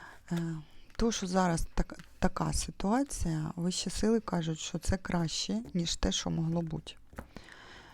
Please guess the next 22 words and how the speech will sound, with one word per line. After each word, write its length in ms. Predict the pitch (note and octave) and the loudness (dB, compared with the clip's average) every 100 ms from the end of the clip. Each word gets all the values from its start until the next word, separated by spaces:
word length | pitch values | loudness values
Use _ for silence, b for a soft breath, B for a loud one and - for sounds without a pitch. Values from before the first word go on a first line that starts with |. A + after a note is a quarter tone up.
| B - | B -8
І 300 | F3+ F3+ F#3+ - - - | -4 -2 -2 -8 -20 -8
якщо 340 | G3 F#3 - | -4 -2 -2
порівняти 480 | F3+ F#3 F3+ F3 E3+ | 2 2 4 4 2
з 40 | - | 0
початком 540 | F3+ - F3 - E3+ | 0 0 -2 0 0
війни, 320 | E3+ F3+ B3+ | 2 2 0
то 160 | B3 F3+ | 0 2
у 40 | |
нас 260 | E3+ F#3 E3+ | 4 4 2
взагалі 380 | E3 - G3 F3+ | -2 0 2 4
зараз 280 | E3+ E3+ | 4 2
все 320 | D#3+ - E3+ E3+ - - - - - - - - - - | 2 2 2 0 -6 -20 -20 -20 -20 -20 -20 -20 -10 0
майже 280 | F3 E3 | 2 2
супер. 420 | E3 - D#3 E3 - B B B B B B | -2 -4 -6 -4 -4 B B B B B B
Перекриваю. 680 | - G3 - F#3 E3+ D#3+ E3+ | 2 2 4 2 4 2 2
Вищі 380 | F#3+ G#3+ - - | 2 4 2 -2
сили, 360 | - F#3+ E3+ E3+ | -4 -2 0 2
духи 340 | F#3 - F#3+ | 2 2 0
роду, 280 | F3 E3 E3 | 0 0 0
янголи-охоронці, 960 | E3+ F#3+ G3+ G3+ F#3+ - F3+ E3+ - - | 2 2 2 0 0 -2 -4 -4 -8 -4
прошу 340 | G3+ G3+ - | -2 -2 -2
захисту 480 | F3 E3 - - - | 0 -2 -4 -10 -10